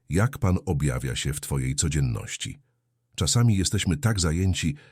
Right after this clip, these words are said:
że nie dostrzegamy tych małych błogosławieństw, które On nam daje. Ale nie martw się, bo dziś razem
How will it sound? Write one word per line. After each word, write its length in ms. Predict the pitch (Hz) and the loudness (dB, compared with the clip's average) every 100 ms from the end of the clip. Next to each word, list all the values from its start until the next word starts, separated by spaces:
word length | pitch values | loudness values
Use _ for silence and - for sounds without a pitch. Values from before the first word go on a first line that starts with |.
| _ _ - | _ _ -2
że 140 | 92 | 2
nie 120 | 98 | 4
dostrzegamy 680 | 95 - - 78 110 104 71 | 4 0 0 2 2 4 2
tych 240 | - 71 | 0 -2
małych 360 | 80 85 80 71 | 0 2 2 -2
błogosławieństw, 920 | 67 76 69 - 98 71 71 - - | -2 -2 -2 0 0 2 0 -2 -6
które 280 | - 67 69 | -6 -4 -4
On 220 | 76 69 | -2 0
nam 200 | 65 64 | 0 -2
daje. 380 | 60 53 - - _ _ _ _ _ _ _ | -4 -6 -10 -16 _ _ _ _ _ _ _
Ale 200 | 82 78 | 0 4
nie 120 | 101 | 4
martw 300 | 85 65 - | 4 2 -4
się, 200 | - 64 - _ _ _ - | -4 -4 -6 _ _ _ -6
bo 180 | 71 80 | 0 2
dziś 240 | 101 - | 0 2
razem 440 | 92 101 85 82 | 2 4 4 2